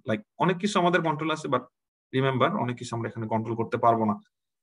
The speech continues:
এবং এটার control করার জন্য তো আল্লাহর সাহায্য লাগবে, সবকিছুতেই লাগবে, এখানে আল্লাহর সাহায্য লাগবে আর কি। তারপর হলো feelings।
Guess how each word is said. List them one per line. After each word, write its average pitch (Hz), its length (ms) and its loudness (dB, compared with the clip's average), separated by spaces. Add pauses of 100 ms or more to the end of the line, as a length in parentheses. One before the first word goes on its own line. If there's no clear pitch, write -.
(120)
এবং 135 200 -2
এটার 151 160 2
control 151 300 2
করার 151 180 6
জন্য 143 200 -2
তো - 100 -2
আল্লাহর 120 240 -2
সাহায্য 117 280 -4
লাগবে, 107 280 -4
সবকিছুতেই 170 560 -4
লাগবে, 110 260 0
এখানে 120 520 -6
আল্লাহর 110 240 0
সাহায্য 110 300 -10
লাগবে - 240 -14
আর - 120 -20
কি। - 60 -20 (1160)
তারপর 160 220 6
হলো 175 160 8
feelings। 170 520 0